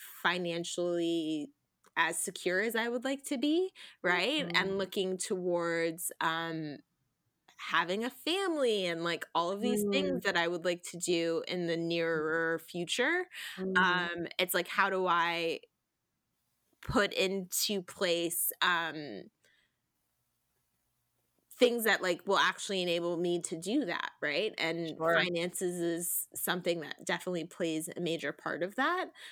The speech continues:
Speaker 1: Um,
Speaker 2: Mm.
Speaker 1: so that is something that I am really envisioning for myself is just, like, financial ease. Um, and I think it's just important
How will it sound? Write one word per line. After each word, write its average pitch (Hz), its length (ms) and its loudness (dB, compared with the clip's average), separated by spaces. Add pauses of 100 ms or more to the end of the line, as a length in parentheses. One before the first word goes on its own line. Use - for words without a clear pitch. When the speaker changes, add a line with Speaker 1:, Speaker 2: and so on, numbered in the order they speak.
(200)
Speaker 1:
Um, 175 460 2
Speaker 2:
Mm. 175 40 -6
Speaker 1:
so 202 280 -2
that 190 280 4
is 190 160 -2
something 165 360 -4
that 151 160 -2
I 156 180 2
am 151 460 -6 (260)
really 151 600 0
envisioning 170 640 -2
for 160 280 -4
myself 165 640 -4
is 180 180 -2
just, - 280 -2
like, 170 200 -2 (440)
financial 170 720 -2 (120)
ease. 151 580 -6 (420)
Um, 156 540 0
and 180 140 4
I 180 60 2
think 196 180 -2
it's 196 160 0
just 190 140 -4
important 170 560 -4